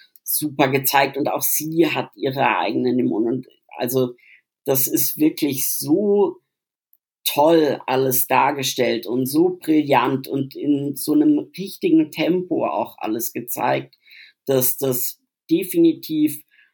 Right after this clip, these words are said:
äh, so ziemlich jede Kategorie bei mir erfüllt. Also beste Netflix oder eine der besten Netflix-Produktionen, eine der besten Serien der letzten Jahre,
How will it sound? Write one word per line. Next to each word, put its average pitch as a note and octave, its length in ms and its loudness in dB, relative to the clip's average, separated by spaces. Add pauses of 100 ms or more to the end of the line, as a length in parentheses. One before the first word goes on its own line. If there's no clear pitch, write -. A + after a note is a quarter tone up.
(120)
äh, B2+ 420 2
so C3+ 200 -6
ziemlich D3 500 0
jede C#3+ 720 2 (180)
Kategorie C3 720 0
bei A#2 220 0
mir A#2+ 220 2
erfüllt. A2+ 460 0
Also A2+ 340 -4 (400)
beste C#3 340 2
Netflix C#3+ 600 0
oder B2+ 260 2
eine C3 240 2
der C3 120 4
besten C#3+ 400 0
Netflix-Produktionen, C3 1120 -2
eine C3+ 360 -2
der C3 120 2
besten C3+ 360 -2
Serien C3+ 420 4
der B2+ 100 2
letzten B2 400 0
Jahre, A#2+ 460 2